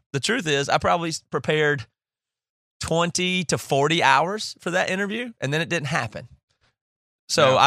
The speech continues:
Speaker 1: I, I'm a big loser. I didn't get paid for that. Nothing happened. It didn't matter.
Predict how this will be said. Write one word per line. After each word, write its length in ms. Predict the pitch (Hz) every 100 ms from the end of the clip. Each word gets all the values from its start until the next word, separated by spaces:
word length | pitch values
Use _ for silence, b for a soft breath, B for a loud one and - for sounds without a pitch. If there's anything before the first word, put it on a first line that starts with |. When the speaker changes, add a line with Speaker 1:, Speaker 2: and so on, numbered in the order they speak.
| 151
Speaker 1:
I, 60 | 147
I'm 100 | 160
a 60 |
big 240 | 147 170 143
loser. 560 | 170 185 160 175 170
I 100 | 143
didn't 180 | 147 139
get 140 | 127 -
paid 300 | 185 170 151
for 140 | 165
that. 360 | 160 160 160 151
Nothing 260 | 127 -
happened. 560 | 101 175 170 - 165 160
It 80 | 131
didn't 280 | 120 113 120
matter. 480 | 151 165 160 165